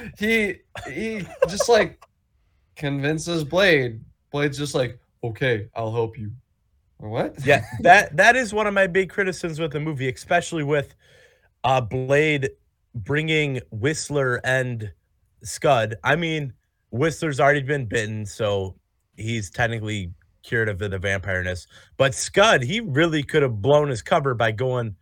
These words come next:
Speaker 2: so willingly with the group of vampires, the Blood Pack.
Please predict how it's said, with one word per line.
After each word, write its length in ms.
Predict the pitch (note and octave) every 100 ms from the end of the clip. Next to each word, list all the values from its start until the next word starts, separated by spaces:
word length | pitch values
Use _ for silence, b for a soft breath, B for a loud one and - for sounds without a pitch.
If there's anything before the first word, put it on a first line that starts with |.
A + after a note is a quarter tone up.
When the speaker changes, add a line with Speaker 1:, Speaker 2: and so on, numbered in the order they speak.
| _ _ _ _ -
Speaker 2:
so 220 | - F3+
willingly 560 | C#3+ E3 E3+ D3+ C#3 B2+
with 180 | B2+ - _ _ _ -
the 200 | A#2 B2+
group 420 | G2+ C#3+ D#3+ - - _ _ _ _ _ -
of 140 | A#2+ A2+
vampires, 840 | C3 C#3 C#3 A2 F#2+ F2 F2+ - _ -
the 80 | A2
Blood 280 | G#2 C3+ C3+
Pack. 400 | G#2 F#2 F#2+